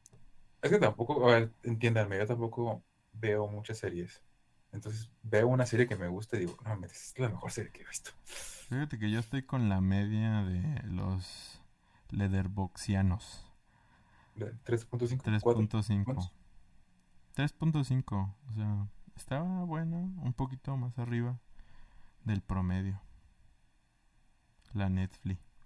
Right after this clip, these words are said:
Speaker 2: Y fíjate que va a haber segunda temporada.
Speaker 1: ¿Confirmada?
Speaker 2: Sí.
Speaker 1: Pues habrá que verla.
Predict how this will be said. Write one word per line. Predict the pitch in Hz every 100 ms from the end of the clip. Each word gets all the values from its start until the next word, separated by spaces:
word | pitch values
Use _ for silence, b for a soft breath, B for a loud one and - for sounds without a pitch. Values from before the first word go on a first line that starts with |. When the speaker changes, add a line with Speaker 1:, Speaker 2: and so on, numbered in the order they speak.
| b b b b -
Speaker 2:
Y | 98 98 98 101 101 104
fíjate | 131 175 143
que | 110
va | 110
a |
haber | 135 147
segunda | - 110 117 135
temporada. | - 98 - 98 107 117 - - - - - - _ _ _ _ _ _ _ _ _
Speaker 1:
¿Confirmada? | 110 110 101 127 220 - _ _ _
Speaker 2:
Sí. | - - 98 92 90 92 92 - - - - _ _ _ _ _ _ _ - - - - - - _ - _ _ _ _ - - _ - _ _ _ _ _ _ - - _ _ _ _ -
Speaker 1:
Pues | 95 -
habrá | 95 92 92
que | - 104
verla. | 98 95 95 95 92